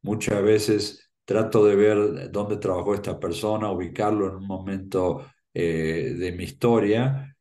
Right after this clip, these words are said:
y ver a quién podría conocer, y siempre les digo, "Me parece que tenemos un amigo en común o alguien muy conocido, ¿a quién?". Y cuando das ese nombre, inmediatamente cambia el juego. Cuando, y, y, y eso te permite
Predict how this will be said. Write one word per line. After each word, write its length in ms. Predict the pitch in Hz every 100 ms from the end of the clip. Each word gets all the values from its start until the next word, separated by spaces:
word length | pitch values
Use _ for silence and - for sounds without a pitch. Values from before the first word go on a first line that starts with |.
| _
y 140 | 90 90
ver 220 | 101 101
a 140 | 95
quién 240 | 98 117 113
podría 340 | 104 107 107
conocer, 460 | 104 98 - 113 120
y 60 |
siempre 320 | 113 107 101 95
les 120 | 95
digo, 520 | 104 101 98 90 87
"Me 120 | 98
parece 440 | 98 113 139 139 120
que 120 | 104
tenemos 520 | 101 101 110 101 -
un 120 | 101
amigo 300 | 95 104 104
en 120 | 98
común 540 | 92 90 95 117 127 135 - _ _
o 260 | 85 92 101
alguien 320 | 107 110 101
muy 180 | 107 104
conocido, 720 | 104 98 - 117 95 107 131
¿a 120 | -
quién?". 260 | - 110 87
Y 100 | 85
cuando 280 | 95 95 123
das 180 | 143
ese 240 | 139 135 110
nombre, 560 | 120 127 135 143 143 - _ _ _ -
inmediatamente 960 | 113 110 110 120 120 117 117 107 98
cambia 680 | - 101 101 101 98 98 - _ -
el 60 | 90
juego. 460 | 101 90 80 69
Cuando, 240 | 67 92 -
y, 180 | 92 92
y, 300 | - 92 92 -
y 160 | 98 110
eso 300 | 113 120 113
te 120 | 98
permite 680 | 92 87 110 104 95 -